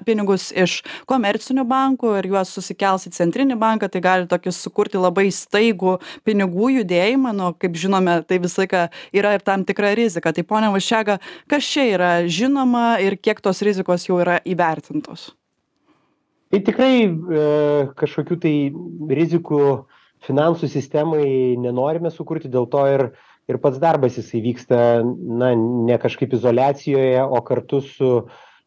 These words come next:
Speaker 2: Europos centriniu banku, kitais, e,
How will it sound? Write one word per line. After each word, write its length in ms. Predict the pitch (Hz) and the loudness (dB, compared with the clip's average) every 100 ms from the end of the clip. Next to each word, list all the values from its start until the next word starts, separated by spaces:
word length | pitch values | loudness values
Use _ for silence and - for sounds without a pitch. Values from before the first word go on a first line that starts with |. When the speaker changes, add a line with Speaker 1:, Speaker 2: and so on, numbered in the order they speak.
| - | -2
Speaker 2:
Europos 400 | 117 151 160 - | 0 2 0 -2
centriniu 460 | 139 120 127 127 117 | -4 -4 -2 -2 0
banku, 400 | 123 123 - 98 | 0 0 -4 -6
kitais, 480 | 113 - 139 139 - - | -6 -2 0 -2 -8 -8
e, 140 | 123 | -2